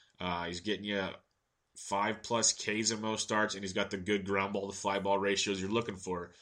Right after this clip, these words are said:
He has given up a home run in almost every start, but only one, so he's not getting, like, shelled, shelled. But he's getting you good, good starts on a lo-, a small slate like this,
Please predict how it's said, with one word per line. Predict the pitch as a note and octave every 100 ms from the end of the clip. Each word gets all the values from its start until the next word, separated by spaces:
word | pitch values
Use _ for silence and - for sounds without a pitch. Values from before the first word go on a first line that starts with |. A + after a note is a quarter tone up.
| - -
He | - G2
has | G#2+ A#2+
given | B2+ B2 B2+
up | A#2+
a |
home | A#2 B2 A#2+
run | A#2 A#2
in | A2
almost | G#2 A2 G#2+
every | A2 G2+ G2
start, | - A2 A2
but | G#2
only | G#2+ B2
one, | A#2+ A#2 A#2 B2
so | -
he's | G#2+
not | G#2 G2+
getting, | G#2
like, | G2
shelled, | - - A#2 A2
shelled. | - G#2 F#2+ G2+ - - - - _ _
But | A2+ A#2 - -
he's | A2 G2
getting | G#2+ A#2+ A2+
you | A2 G2 F2 F#2
good, | A2 A2 G2+
good | F#2 G#2 F#2+
starts | - - F#2+ F#2+ - - -
on | - F#2
a | F#2
lo-, | F#2 G2 G#2+
a | F#2+
small | F#2+ - A#2+ B2+
slate | - C3+ A#2+
like | A#2+ -
this, | A#2+ A#2+ A#2+